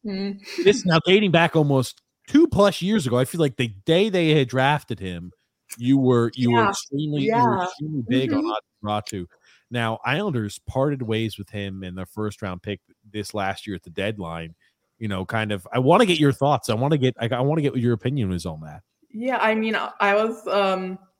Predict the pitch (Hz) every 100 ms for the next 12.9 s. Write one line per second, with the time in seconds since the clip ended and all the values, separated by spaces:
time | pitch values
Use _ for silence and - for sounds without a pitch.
0 | _ _ _ - _ - 196 - - 180
1 | 180 185 - 196 190 190 185 180 175 170
2 | _ 185 233 254 226 180 226 233 240 190
3 | 185 185 175 175 180 180 180 170 175 180
4 | 180 180 185 170 180 190 196 170 147 151
5 | 170 170 165 190 165 175 170 170 170 175
6 | 175 175 170 160 165 165 170 165 165 165
7 | 180 143 170 165 165 170 160 165 160 160
8 | 160 170 165 - - - - 180 185 185
9 | 175 160 185 180 190 196 196 220 214 262
10 | - 226 247 262 254 247 185 208 214 -
11 | - _ _ - 220 202 196 - 202 180
12 | 180 170 175 180 170 170 180 165